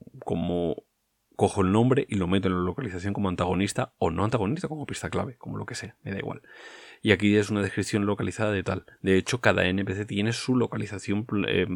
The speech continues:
pl-, planeada que se podría poner, ¿vale?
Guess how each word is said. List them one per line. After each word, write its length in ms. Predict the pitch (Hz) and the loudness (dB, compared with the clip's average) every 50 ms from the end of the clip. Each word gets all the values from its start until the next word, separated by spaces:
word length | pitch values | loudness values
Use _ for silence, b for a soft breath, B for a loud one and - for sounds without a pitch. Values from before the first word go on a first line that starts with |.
| 98 95 - | -6 -6 -4
pl-, 800 | - 95 95 95 92 92 90 87 87 90 92 92 92 104 107 101 - | -2 -2 0 -2 -2 -2 -4 -4 -4 -4 -4 -6 -6 -8 -10 -12 -8
planeada 480 | - - 95 87 85 90 104 107 104 - _ | 0 0 2 2 4 2 0 0 -2 -8 _
que 100 | - 98 | -14 -14
se 60 | 101 | -12
podría 240 | - - 95 90 92 | -10 -10 -8 -8 -8
poner, 320 | 90 - 95 98 - _ _ _ _ _ _ _ | -8 -10 -10 -12 -14 _ _ _ _ _ _ _
¿vale? 200 | - 120 123 - | -8 -8 -8 -8